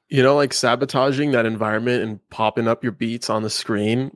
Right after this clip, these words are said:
that takes a lot of balls. Like, it takes a lot of, uh, it takes a certain characteristic, uh, to do something like that. What's your cultural background? Like, where, where are your parents from? What, what's your, what's your heritage? I only ask that because those traits,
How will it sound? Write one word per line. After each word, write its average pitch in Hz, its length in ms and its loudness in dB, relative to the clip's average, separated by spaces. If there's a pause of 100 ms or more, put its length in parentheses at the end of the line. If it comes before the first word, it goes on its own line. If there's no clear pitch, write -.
that 123 200 2
takes 139 280 0
a 139 80 4
lot 107 320 4
of 107 100 -4
balls. 104 460 2
Like, 101 260 -4 (440)
it 120 100 0
takes 139 240 2
a 147 60 4
lot 120 260 4
of, 110 220 -2
uh, 117 80 0 (100)
it 127 140 0
takes 180 240 2
a 214 60 4
certain 151 360 2
characteristic, 113 960 -2
uh, 104 260 -6
to - 140 -10
do 143 280 0
something 110 400 -2
like 104 180 -6
that. 104 260 0 (300)
What's 165 240 2
your - 100 2
cultural 143 400 0
background? 98 540 -2 (140)
Like, 113 180 -4
where, 131 200 4
where 139 200 2
are 156 60 4
your 147 100 2
parents 117 340 0
from? 107 340 0
What, 113 180 -2
what's 120 200 0
your, 123 280 4
what's 123 200 -4
your 113 120 0
heritage? 110 520 -2 (240)
I - 60 2
only 170 180 4
ask 131 280 4
that 127 100 0
because 120 400 0
those 120 300 -4
traits, - 580 -2